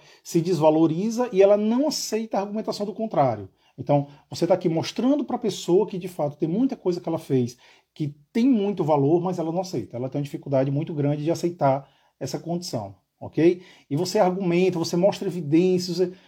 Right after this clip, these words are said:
e aí não, não, não dá certo. Existe um, uma condição, do je-, do mesmo jeito que tem validação, existe a invalidação, o sujeito que ele não aceita ser validado, ok? Então,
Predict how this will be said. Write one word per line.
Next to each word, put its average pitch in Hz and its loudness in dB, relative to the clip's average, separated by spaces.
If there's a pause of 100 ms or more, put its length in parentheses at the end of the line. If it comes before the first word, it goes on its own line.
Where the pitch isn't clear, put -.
(180)
e 147 2
aí 170 4
não, 180 2
não, 175 0
não 165 0
dá 185 2
certo. 120 -4 (420)
Existe 214 0
um, 240 2
uma 185 2
condição, 175 0
do 143 0
je-, 165 -2
do 170 -2
mesmo 233 0
jeito 185 -4
que 180 -4
tem 156 -2
validação, 170 2
existe 175 -2
a 175 4
invalidação, 269 2
o 151 -8
sujeito 175 4
que 190 2
ele 180 4
não 214 0
aceita 262 -4
ser 240 -2
validado, 160 -2 (480)
ok? 175 4 (280)
Então, 165 0